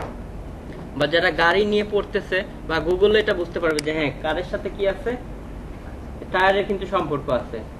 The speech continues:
যদি আপনি শার্ট নিয়ে লেখেন, শার্টের সাথে কি আপনার বোতামের কিন্তু একটা কি connection আছে, সেটা এইটা জন্য বলে কি এলএসআই keyword, মানে সুপ্ত keyword যেটাকে বলে। তাহলে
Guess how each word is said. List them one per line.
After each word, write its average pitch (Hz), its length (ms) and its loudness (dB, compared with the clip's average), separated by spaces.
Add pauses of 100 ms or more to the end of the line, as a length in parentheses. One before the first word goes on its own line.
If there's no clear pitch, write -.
(160)
যদি 165 180 2
আপনি 196 200 0
শার্ট 196 400 4
নিয়ে 190 160 4
লেখেন, 175 260 4
শার্টের 180 380 0
সাথে 202 240 -2
কি 233 180 -4
আপনার 180 220 -4
বোতামের 175 420 2
কিন্তু 185 220 0
একটা 202 240 0
কি 214 220 -4 (300)
connection 160 440 2
আছে, 117 280 -2 (340)
সেটা 185 220 0
এইটা 170 420 0
জন্য 175 260 -2
বলে 180 240 2
কি 220 120 -8 (240)
এলএসআই 170 420 2 (100)
keyword, 123 280 2
মানে 151 220 0
সুপ্ত 175 360 0
keyword 139 300 4
যেটাকে 139 320 -6
বলে। 110 240 -6 (2000)
তাহলে 170 180 2